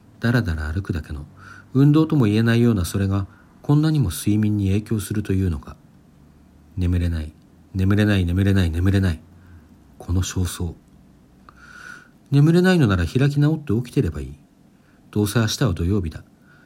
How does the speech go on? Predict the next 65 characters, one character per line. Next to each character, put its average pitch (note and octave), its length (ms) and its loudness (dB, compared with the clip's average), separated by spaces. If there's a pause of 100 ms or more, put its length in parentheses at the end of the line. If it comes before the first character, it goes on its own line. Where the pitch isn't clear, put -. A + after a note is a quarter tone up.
(100)
仕 - 180 -2
事 A#2+ 220 4
も A#2+ 80 2
約 A2 240 -2
束 - 140 -6
も A#2+ 120 2
な A2+ 120 0
か A#2+ 100 -4
っ G#2 80 -6
た - 80 -10
は - 80 -8
ず - 140 -18
だ。 - 120 -12 (1000)
た D#3 120 0
だ、 B2 200 0 (340)
ち - 100 -2
ょ D#3+ 120 2
う - 20 0
ど D3+ 240 -2
明 B2 80 -2
日 - 180 -2
封 D#3 240 0
切 D3 120 4
り D3 100 4
の C#3 100 4
映 C#3 160 2
画 C#3+ 80 4
を C#3 80 4
見 D3 140 2
に G#2+ 120 0
行 - 80 -10
こ F2+ 100 -6
う F2 60 -6
と、 F2 220 -6 (240)
漠 F#2 240 -6
然 B2 220 0
と A#2+ 100 -4
思 A2 160 -2
っ C#3+ 60 -4
て C#3+ 100 -8
い E2 60 -6
た - 100 -10
だ D2 100 -10
け F2 120 -10
だ。 E2 100 -10 (1120)
予 G2 100 -2
約 G#2+ 220 0
済 A2+ 120 2
み A#2+ 120 2
と A#2+ 80 0
い A#2 100 2
う A#2+ 60 2
わ B2 80 -2
け - 80 -6
で D#2+ 80 -6
も D2 100 -8
な D2+ 140 -10
い。 D2+ 80 -16 (760)
た A2+ 140 -2
と C3 100 2
え C3 60 4
徹 B2 300 -4
夜 C3 100 0
し - 80 -10
て A#2+ 200 -2